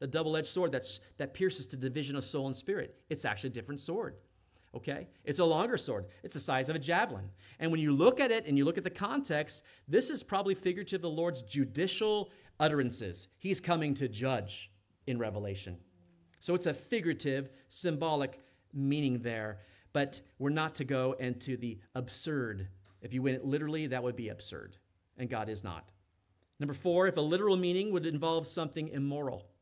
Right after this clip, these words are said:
Okay, if you take it literally and it's immoral, then it's probably figurative. Jesus said in, <laughs> in one of his, uh, speeches to them, "You need to eat my flesh, you need to drink my blood, and whoever eats my flesh and drinks my blood, you know, you'll have eternal life." And even those that heard them said, "This is a hard <laughs> saying.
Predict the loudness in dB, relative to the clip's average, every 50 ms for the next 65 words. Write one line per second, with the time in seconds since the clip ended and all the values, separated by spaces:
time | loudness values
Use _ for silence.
0 | _ _ _ _ _ _ -4 -4 -2 -2 -4 -2 -2 0 0 0 2 2 2 2
1 | 4 2 2 2 2 0 -2 -2 -2 0 0 0 0 2 2 2 0 0 -2 -8
2 | -18 _ _ -4 -4 -4 -4 -6 -6 -4 -4 -4 -4 -6 -6 -6 -6 -10 -14 -20
3 | -20 _ _ -4 -4 -4 -4 -6 -6 -4 -4 -4 -4 -2 -2 -2 -2 -2 -6 -4
4 | 0 0 2 2 0 -2 -4 -8 -16 -20 -20 _ _ -4 -2 -2 -2 -2 -2 0
5 | 2 2 2 2 2 4 4 2 2 0 -6 -14 -20 -20 _ _ -4 -4 -4 -2
6 | 2 2 2 2 0 -4 -6 -6 -2 0 0 0 0 -2 -6 -12 -18 -6 0 2
7 | 4 4 4 2 0 2 2 0 2 0 -2 -2 -2 -2 -2 0 0 -2 -2 -4
8 | -4 -2 -2 -2 -2 -2 -4 -4 -4 -4 -2 -2 -2 -2 -2 -2 -2 -2 0 0
9 | 0 0 0 -2 -4 -4 -2 -2 -2 0 -2 -2 -4 -4 -8 -8 -8 -8 -8 -6
10 | -4 -6 -6 -4 -6 -8 -10 -10 -10 -10 -8 -8 -8 -6 -6 -4 -4 -4 -4 -6
11 | -6 -8 -8 -6 -6 -6 -4 -4 -6 -8 -8 -10 -8 -8 -6 -4 -4 -6 -6 -6
12 | -6 -6 -4 -4 -4 -2 0 2 4 2 4 2 0 -2 -2 -6 -2 2 4 4
13 | 4 4 2 0 -2 0 -2 -4 -4 -4 -6 -6 -6 -8 -6 -6 -6 -4 -2 -2
14 | 2 2 4 4 2 0 2 4 6 6 8 8 6 6 2 -2